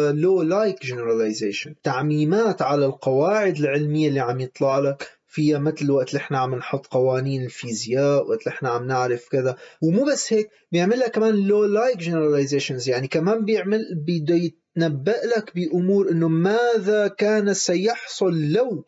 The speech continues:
لم يكن الأمر كذا وكذا وكذا. يعني ماذا كان سيحصل لكوكب المشتري لو لم يكن له هذه الأقمار؟ ماذا كان من الممكن أن يحصل للأرض لو لم يكن القمر فيها موجوداً وهكذا؟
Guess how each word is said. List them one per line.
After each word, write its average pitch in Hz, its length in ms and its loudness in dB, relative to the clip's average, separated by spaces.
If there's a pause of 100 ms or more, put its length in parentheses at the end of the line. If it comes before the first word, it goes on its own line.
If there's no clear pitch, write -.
لم 175 260 2
يكن 175 320 0
الأمر 151 460 0
كذا 135 260 0
وكذا 117 360 0
وكذا. - 320 -6 (120)
يعني 123 180 -2
ماذا 196 460 2
كان 190 400 0
سيحصل 180 680 0
لكوكب 180 580 0
المشتري 185 600 0
لو 165 240 2
لم 175 200 0
يكن 165 320 0
له 151 440 2
هذه 139 220 -2
الأقمار؟ 117 580 -8 (440)
ماذا 185 380 2
كان 185 380 2
من 175 120 2
الممكن 170 520 2
أن 160 160 -2
يحصل 175 360 0
للأرض 156 580 0
لو 151 180 2
لم 165 180 0
يكن 156 280 0
القمر 143 380 -2
فيها 139 340 -2
موجوداً 117 440 -8
وهكذا؟ 104 480 -10